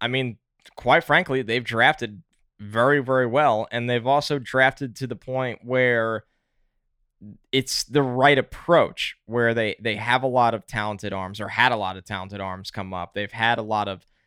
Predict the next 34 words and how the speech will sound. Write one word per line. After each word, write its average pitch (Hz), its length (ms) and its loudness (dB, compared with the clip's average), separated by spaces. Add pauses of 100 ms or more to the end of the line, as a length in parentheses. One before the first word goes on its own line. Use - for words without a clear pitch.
(200)
bats 113 480 2
end 113 180 -2
up 107 160 -6
developing, 101 800 -6 (680)
a 104 60 -8
lot 110 200 4
of 113 80 0
them 98 140 -6
from 95 160 -14
high 113 180 2
school, 85 440 -8
whether 101 340 -6
it 90 100 -10
was 98 200 -12
Dom, 104 760 -4
whether 101 340 -6
it - 100 -12
was 98 220 -12
Nimmo. 107 640 -4 (100)
Obviously, 104 500 -4
Pete 117 380 -8
was 110 160 -8
a 104 60 -8
big-time 98 520 -10
college 104 540 -4
bat, 98 420 0 (460)
but 101 320 0 (180)
they 113 200 2
obviously 113 440 0
have 104 160 -2
a 95 60 -10
track 104 380 -4
record 98 440 -8
of 92 340 -8